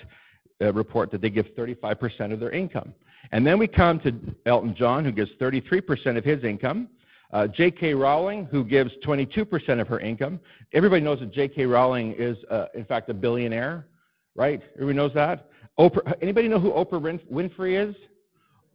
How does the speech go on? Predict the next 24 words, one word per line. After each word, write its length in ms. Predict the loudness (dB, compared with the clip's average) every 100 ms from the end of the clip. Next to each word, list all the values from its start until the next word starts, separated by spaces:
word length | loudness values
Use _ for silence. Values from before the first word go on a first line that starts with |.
| _ -8
Oprah 400 | -6 -2 -2 -2
Ri-, 180 | 0 -2
Winfrey, 560 | -2 -4 -4 -4 -4 -2
Winfrey? 600 | 0 -2 -2 -4 -6 -6 -14 _ _ 2
Uh, 200 | 6 6 4
she 80 | 4
gives 240 | 6 6 4
fifteen 320 | -4 -2 -2
point 240 | 0 0 2
nine 160 | 2
percent 340 | 0 -2 0 2
of 80 |
her 180 | 4 4
income. 420 | 4 4 2 0 -6 _ -20 -20 -20 -2
George 340 | 8 10 10 2
Clooney 800 | 2 4 4 4 0 -2 -6 4
gives 200 | 6 6 4
ten 160 | 4 4
point 260 | 2 0 2
five 240 | 4 4 2
percent 320 | -2 0 -2
of 100 | 0
his 200 | -2 0
income. 420 | 0 0 -2 -2